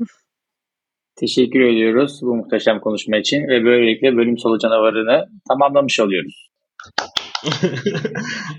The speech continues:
Speaker 2: A-, ateş, ateş bastı ya. Biz münazara yapmayalı, konuşmayalı çok olmuş. Kızardım yemin ederim. <laughs>
Speaker 1: Ve böylelikle bu bölümün de bölüm sonu canavarını tamamlamış olduk.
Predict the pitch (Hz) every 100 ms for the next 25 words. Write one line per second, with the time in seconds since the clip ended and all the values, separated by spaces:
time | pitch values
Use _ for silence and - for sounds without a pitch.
0 | - 143 156 - 123 123 170 165 165 131
1 | 131 170 180 175 151 139 - 135 135 147
2 | 127 135 131 131 131 131 151 156 - 269
3 | _ _ 147 147 151 131 127 131 139 143
4 | 139 135 127 127 110 - - 110 113 113
5 | 113 123 113 104 101 101 95 - _ _
6 | - - 523 523 453 440 381 - - -
7 | - 587 - _ _ _ 214 156 - 190
8 | 170 - - - - - _ _ _ _
9 | _ 139 180 190 185 190 165 156 - 196
10 | 208 185 165 160 151 151 190 156 156 147
11 | 143 135 135 127 127 156 156 139 135 131
12 | 123 107 104 156